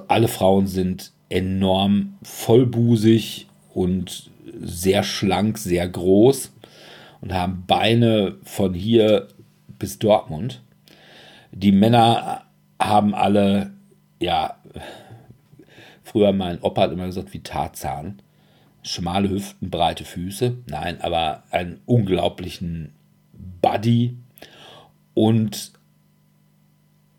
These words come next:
an jeder Ecke irgendwelche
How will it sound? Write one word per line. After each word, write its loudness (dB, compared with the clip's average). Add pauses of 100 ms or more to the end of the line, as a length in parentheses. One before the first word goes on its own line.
(100)
an 0
jeder 2
Ecke -2
irgendwelche -2